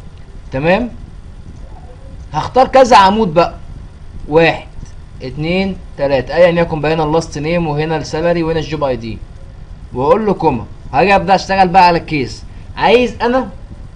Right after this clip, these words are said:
في الداتابيس بتاعتي اعدل مثلًا في البيانات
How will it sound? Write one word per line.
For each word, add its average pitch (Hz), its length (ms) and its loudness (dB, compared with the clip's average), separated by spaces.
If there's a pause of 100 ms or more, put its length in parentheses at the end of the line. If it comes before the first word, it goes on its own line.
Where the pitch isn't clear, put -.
(400)
في 156 60 -4
الداتابيس 214 420 4
بتاعتي 240 540 4 (580)
اعدل 196 460 4
مثلًا 208 280 -2
في 190 60 2
البيانات 180 420 2